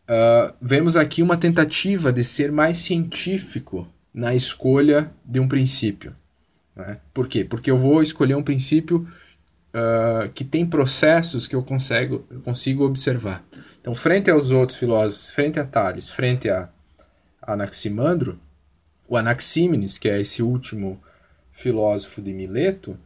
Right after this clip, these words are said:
consegue ter um, uma explicação um pouco mais científica, né? Um pouco mais observável, e, e essa, essa talvez, digamos, seja, seja o trunfo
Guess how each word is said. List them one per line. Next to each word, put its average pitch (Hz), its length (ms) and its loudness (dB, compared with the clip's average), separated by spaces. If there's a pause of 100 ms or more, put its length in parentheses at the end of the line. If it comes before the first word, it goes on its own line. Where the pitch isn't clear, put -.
(380)
consegue 170 560 2
ter 147 260 0
um, 160 480 -2 (120)
uma 139 220 -2
explicação 139 800 -2 (640)
um 127 80 -6
pouco 180 300 0
mais 165 220 0
científica, 139 720 -2
né? 107 240 -8 (180)
Um - 40 -20
pouco 147 220 -6
mais 139 240 0
observável, 131 920 2 (640)
e, 120 1000 -2 (680)
e 120 300 -2
essa, 135 540 4
essa 123 280 0
talvez, 127 580 2
digamos, 117 420 0
seja, 127 520 0 (480)
seja 123 260 0
o 127 60 2
trunfo 170 600 0